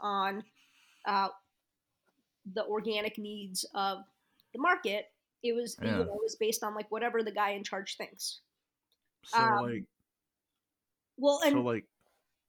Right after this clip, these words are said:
Speaker 2: let me, let me give you a stupid American example of something that I experienced a couple years ago, okay? And then you can laugh at me and tell me I'm wrong and whatever. Uh, <laughs> so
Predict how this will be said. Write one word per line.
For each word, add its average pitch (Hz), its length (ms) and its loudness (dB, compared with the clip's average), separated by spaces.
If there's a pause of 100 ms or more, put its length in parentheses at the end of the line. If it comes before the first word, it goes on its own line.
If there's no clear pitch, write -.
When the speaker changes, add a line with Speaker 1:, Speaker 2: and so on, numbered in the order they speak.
(160)
Speaker 2:
let 143 120 -2
me, 143 240 2 (100)
let 127 100 0
me 147 80 4
give 131 180 0
you 107 160 2
a 92 80 -4
stupid 113 760 -2 (380)
American 98 920 -4
example 90 600 -12 (520)
of - 140 -16
something 101 340 -10
that 98 100 -10
I 95 120 -4
experienced 90 520 -10
a 101 40 -18
couple - 260 -14
years - 240 -14
ago, - 140 -18 (320)
okay? 95 340 -4 (680)
And 110 140 0
then 127 140 0
you 117 140 2
can 101 180 -4
laugh 135 260 2
at - 80 -8
me 123 160 -2
and 104 120 -6
tell 107 140 -6
me 101 120 -6
I'm 90 180 -8
wrong 95 420 -8
and 82 160 -14 (180)
whatever. - 260 -10 (800)
Uh, 113 160 -2 (340)
<laughs> 143 220 -6
so 113 500 -2